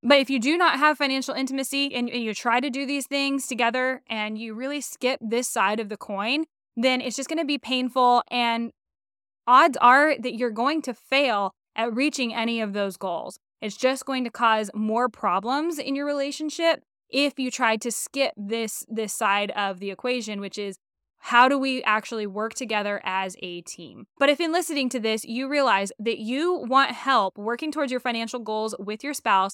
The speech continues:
from someone who has done it with their spouse, who understands what it takes to work together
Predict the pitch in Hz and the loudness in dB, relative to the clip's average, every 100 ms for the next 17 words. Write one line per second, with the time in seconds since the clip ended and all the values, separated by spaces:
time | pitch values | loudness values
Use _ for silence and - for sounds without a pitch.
0 | - - 320 427 - 320 294 294 285 269 | -2 4 4 4 2 4 4 4 2 0
1 | 285 277 247 196 180 233 254 208 175 202 | 0 0 0 -2 0 0 2 0 -4 -6
2 | 196 220 247 - 254 247 214 190 226 - | -4 -2 -2 -2 -2 0 0 0 -4 -4
3 | 247 311 302 269 220 196 226 302 - 339 | -2 -2 -4 -4 -4 0 0 0 -2 0
4 | 285 208 208 - _ _ - 247 214 226 | 2 0 -4 -12 _ _ -4 -2 0 2
5 | 277 - - 220 233 285 214 180 180 | 0 -2 -10 -2 0 0 0 -6 -8